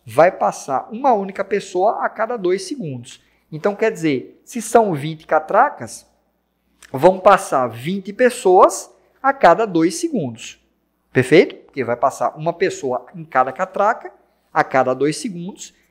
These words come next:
Então, vão ser vinte pessoas a cada dois segundos. A pergunta é, quarenta e cinco mil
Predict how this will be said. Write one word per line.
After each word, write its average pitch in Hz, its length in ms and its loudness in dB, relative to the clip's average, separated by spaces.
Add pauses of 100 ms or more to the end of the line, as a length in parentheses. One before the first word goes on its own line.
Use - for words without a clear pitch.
(140)
Então, 170 320 -2
vão 175 220 -4
ser 131 380 -4
vinte 143 640 -8
pessoas 170 880 -2 (580)
a 185 200 4
cada 147 440 2
dois 151 720 -2 (280)
segundos. 175 840 -8 (460)
A 135 100 4
pergunta 170 640 2
é, 120 300 0 (960)
quarenta 202 1040 4
e 180 180 0
cinco 139 800 -10
mil 120 480 -12